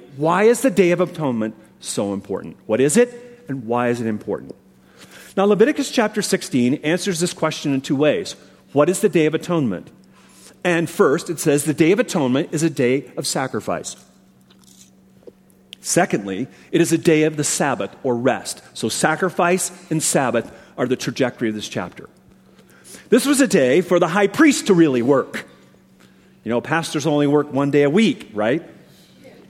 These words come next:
And priests are really focused on working here. I want you to know the people are given a day off.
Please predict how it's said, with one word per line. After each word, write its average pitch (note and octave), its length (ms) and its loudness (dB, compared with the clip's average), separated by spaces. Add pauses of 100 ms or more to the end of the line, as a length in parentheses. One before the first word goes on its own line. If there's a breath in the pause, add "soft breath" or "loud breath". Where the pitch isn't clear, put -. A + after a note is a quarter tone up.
(460 loud breath)
And E3+ 140 -2
priests C#4+ 460 2
are G3 140 0
really A#3 260 4
focused A#3+ 420 2
on G3 160 2
working C4 340 4
here. D#3+ 140 2
I D3+ 40 2
want G#3 200 0
you A3 60 2
to G3 60 2
know G#3+ 100 2
the F#3 100 2
people C#4 540 2
are F3 80 0
given G#3 280 2
a G#3 60 2
day G3+ 200 2
off. G3+ 380 -4